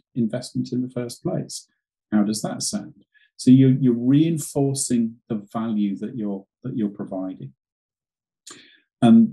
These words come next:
the other thing with pricing is that if you, if you pitch your price before you've explained the full value that you're going to deliver,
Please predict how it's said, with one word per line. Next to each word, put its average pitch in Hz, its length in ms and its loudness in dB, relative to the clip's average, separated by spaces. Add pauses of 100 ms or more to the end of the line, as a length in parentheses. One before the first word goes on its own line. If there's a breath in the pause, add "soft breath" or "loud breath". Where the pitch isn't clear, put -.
the 127 120 4
other 175 140 4
thing 170 220 0
with 127 240 2
pricing - 800 -4
is 113 300 0
that 113 260 0 (160)
if - 260 0
you, 139 240 2
if 139 240 0
you 190 200 -2 (180)
pitch - 320 -4
your 143 200 0
price - 680 -4
before 135 540 2
you've 131 240 2
explained 113 800 0 (320)
the 127 80 -2
full 110 400 -2
value 127 400 2
that 120 120 -6
you're 107 120 -2
going 98 220 -2
to 101 120 -10
deliver, 127 640 -4